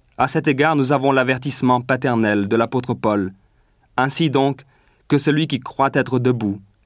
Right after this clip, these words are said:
prenne garde de tomber. Venons-en maintenant aux priorités. Ce sont des cas très importants pour l'automobiliste. Il y a aussi des priorités pour le chrétien. Et dans un cas comme dans l'autre,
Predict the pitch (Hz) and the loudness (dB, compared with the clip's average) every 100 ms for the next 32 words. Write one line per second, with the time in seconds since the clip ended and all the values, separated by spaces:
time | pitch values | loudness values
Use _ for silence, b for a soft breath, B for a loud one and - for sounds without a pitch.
0 | _ 131 139 123 135 139 127 117 110 95 | _ 0 2 2 0 0 0 0 0 0
1 | 113 107 110 98 - _ _ _ _ _ | 0 2 0 -2 -6 _ _ _ _ _
2 | _ _ _ _ _ _ _ b b b | _ _ _ _ _ _ _ b b b
3 | b b - 151 185 165 175 160 135 151 | b b -2 0 2 2 2 0 2 2
4 | 151 143 127 123 131 123 110 98 98 78 | 2 2 2 2 2 2 0 -2 -4 -6
5 | - _ _ _ _ _ - - 190 180 | -10 _ _ _ _ _ -18 -4 -2 2
6 | 190 156 151 160 - 160 143 131 135 - | 2 0 0 -2 2 2 2 0 -2 0
7 | 127 127 127 123 131 120 117 113 107 - | 0 2 2 2 4 4 4 2 0 -8
8 | - _ _ _ _ - - 139 151 160 | -16 _ _ _ _ -12 -2 2 2 2
9 | 156 160 143 151 170 160 160 175 170 143 | 0 0 0 2 2 2 2 2 2 2
10 | 135 127 131 127 110 90 - _ _ _ | 0 0 -2 -2 -4 -4 -8 _ _ _
11 | _ _ _ _ _ _ - 127 135 120 | _ _ _ _ _ _ 0 2 4 2
12 | 113 135 139 - 185 196 131 113 110 135 | 0 0 0 0 -2 0 0 2 2 4
13 | 208 202 202 | 2 -2 -10